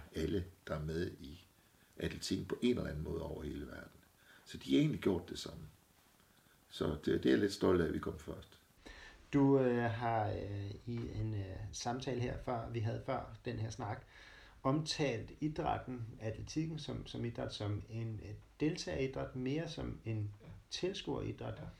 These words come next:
Speaker 1: Ja.
Speaker 2: Øhm, det vil jeg som udforstående, synes jeg, jeg fik nogle væsentlige pointer med fra, fra den samtale, vi havde før, som du kan oplyse lidt mere om
Speaker 1: Ja.
Speaker 2: her. Og, øhm, og vil også synes, det gav noget til, til miljøet og, og
Speaker 1: Mm.
Speaker 2: folk, der lytter til den her, og høre dine tanker om, øh,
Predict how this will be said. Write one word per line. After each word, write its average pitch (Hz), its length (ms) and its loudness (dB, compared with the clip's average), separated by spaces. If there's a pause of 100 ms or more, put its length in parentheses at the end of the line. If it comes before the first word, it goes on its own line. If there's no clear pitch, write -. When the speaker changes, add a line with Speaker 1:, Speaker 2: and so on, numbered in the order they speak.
(440)
Speaker 1:
Ja. 131 60 2
Speaker 2:
Øhm, 120 220 2
det 175 200 2
vil 180 80 6
jeg 120 260 4
som 110 640 -2
udforstående, 131 600 -2
synes 117 300 -4
jeg, 117 200 2
jeg 117 140 -2 (380)
fik 123 260 -2
nogle 117 300 -2
væsentlige 151 340 -2
pointer 127 260 -4
med 123 360 0
fra, 101 380 -4
fra 113 140 -4
den 110 140 -4
samtale, 110 300 -4
vi 104 60 -2
havde 110 220 0
før, 139 180 0
som 113 200 -6
du 107 100 -8 (240)
kan 117 140 -2
oplyse 113 340 -2
lidt 113 160 -4
mere 117 140 -2
om - 100 -4
Speaker 1:
Ja. 98 60 -4
Speaker 2:
her. 139 140 0 (640)
Og, 135 360 8
øhm, 113 360 -2
og 117 120 0
vil 120 120 4
også - 160 0
synes, 139 240 -2
det 123 300 -2
gav 127 200 0
noget 127 280 0
til, 113 380 -2
til 113 180 -4
miljøet 113 360 0
og, 110 160 0
og 107 160 -4
Speaker 1:
Mm. 98 60 -4
Speaker 2:
folk, 107 180 -4
der 117 80 -2
lytter 127 240 0
til 117 180 -8
den 113 120 -2
her, 120 220 -4
og 113 280 -2
høre 120 180 0
dine 123 200 -6
tanker 104 360 -4
om, 107 320 -2
øh, 107 60 0